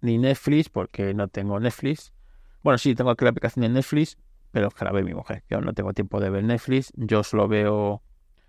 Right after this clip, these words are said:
eh, Twitch, YouTube,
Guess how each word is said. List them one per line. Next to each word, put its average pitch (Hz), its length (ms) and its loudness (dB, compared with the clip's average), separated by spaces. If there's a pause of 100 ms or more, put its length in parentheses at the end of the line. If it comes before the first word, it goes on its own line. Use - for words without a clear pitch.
(360)
eh, 107 500 2 (200)
Twitch, 160 600 2
YouTube, 147 680 0